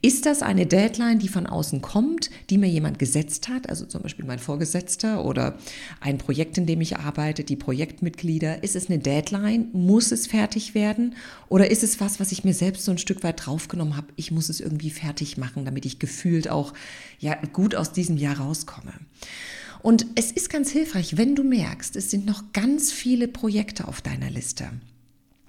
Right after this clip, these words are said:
und du hast sie vielleicht schon priorisiert, dann gib dir wirklich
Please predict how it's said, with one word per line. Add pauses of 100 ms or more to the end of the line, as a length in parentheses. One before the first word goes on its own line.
und
du
hast
sie
vielleicht
schon
priorisiert, (880)
dann
gib
dir
wirklich